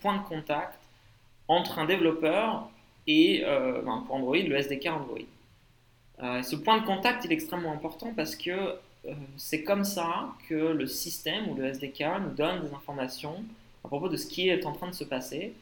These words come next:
Euh, par exemple, si l'utilisateur, euh, est parti, est en train de regarder une autre appli ou, euh, est en train de regarder la nôtre.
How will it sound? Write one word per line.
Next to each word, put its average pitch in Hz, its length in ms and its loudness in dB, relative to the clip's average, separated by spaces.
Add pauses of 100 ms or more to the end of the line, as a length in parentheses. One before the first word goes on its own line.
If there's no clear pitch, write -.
(320)
Euh, - 60 -8
par 120 200 2
exemple, 143 240 -2
si - 140 -6
l'utilisateur, 127 800 0
euh, - 840 -8
est - 40 -14
parti, 156 500 -2
est 151 120 0
en 131 40 -6
train - 140 -8
de 127 60 -2
regarder 127 300 4
une 135 120 2
autre 165 160 -2
appli 185 400 -6
ou, 147 260 4
euh, 113 500 -2
est - 140 -8
en - 100 -20
train 160 80 -8
de 160 60 -4
regarder 127 240 -4
la 143 120 -4
nôtre. - 180 -8